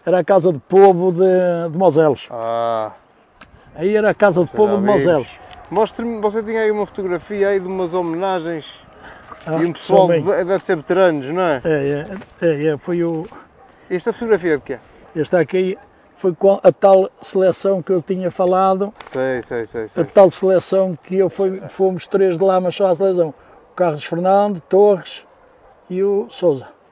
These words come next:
Speaker 2: Sousa, Sr. Joaquim Sousa.
Speaker 1: Aí está
Speaker 2: Ah, está aqui
Speaker 1: escrito,
Speaker 2: tudo
Speaker 1: está
Speaker 2: escrito.
Speaker 1: mais ou menos escrito, mais ou menos.
Speaker 2: Seleção do Norte.
Speaker 1: Do Norte. Foi a primeira vez que a gente ganhamos.
Speaker 2: Jogou do Norte contra o Sul para escolher a
Speaker 1: Sim.
Speaker 2: malta, foi aqui que você ficou de fora por
Speaker 1: Foi,
Speaker 2: causa de
Speaker 1: foi
Speaker 2: dar
Speaker 1: aí.
Speaker 2: mão de stick.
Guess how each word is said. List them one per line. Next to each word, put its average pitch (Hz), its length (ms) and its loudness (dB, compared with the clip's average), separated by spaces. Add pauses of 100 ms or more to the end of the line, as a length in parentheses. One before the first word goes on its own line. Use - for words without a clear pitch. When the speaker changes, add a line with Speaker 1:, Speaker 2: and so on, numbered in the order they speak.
Speaker 2:
Sousa, 117 560 -6
Sr. - 160 -20
Joaquim - 180 -20
Sousa. - 180 -18
Speaker 1:
Aí 143 160 -2
está 143 220 -2
Speaker 2:
Ah, 160 60 4
está 175 120 0
aqui 165 120 -6
Speaker 1:
escrito, 147 200 -2
Speaker 2:
tudo 117 140 -14
Speaker 1:
está - 140 0
Speaker 2:
escrito. 196 140 2
Speaker 1:
mais 190 160 0
ou 180 80 2
menos 175 280 -2
escrito, 160 500 -4
mais 196 240 -6
ou 165 100 -6
menos. 151 300 -6
Speaker 2:
Seleção 165 340 -2
do 170 100 -6
Norte. 160 440 0
Speaker 1:
Do 147 120 -4
Norte. 160 380 4
Foi 226 120 0
a 240 60 0
primeira 208 340 0
vez 196 180 -2
que - 120 -4
a - 20 -2
gente 165 220 -2
ganhamos. 156 260 -2
Speaker 2:
Jogou 180 240 2
do 147 40 -6
Norte 175 240 4
contra 180 220 -2
o 180 60 2
Sul 226 180 -6
para 220 100 -2
escolher 226 320 0
a 233 60 6
Speaker 1:
Sim. 233 60 4
Speaker 2:
malta, 247 260 2
foi 254 140 -2
aqui 247 180 -4
que - 60 -4
você 247 200 -2
ficou 247 200 -4
de 190 60 -12
fora 240 280 0
por - 60 -20
Speaker 1:
Foi, 180 140 4
Speaker 2:
causa 185 120 6
de 160 60 0
Speaker 1:
foi 175 80 6
Speaker 2:
dar 165 60 6
Speaker 1:
aí. 151 80 6
Speaker 2:
mão 135 140 2
de 101 60 -8
stick. - 300 -6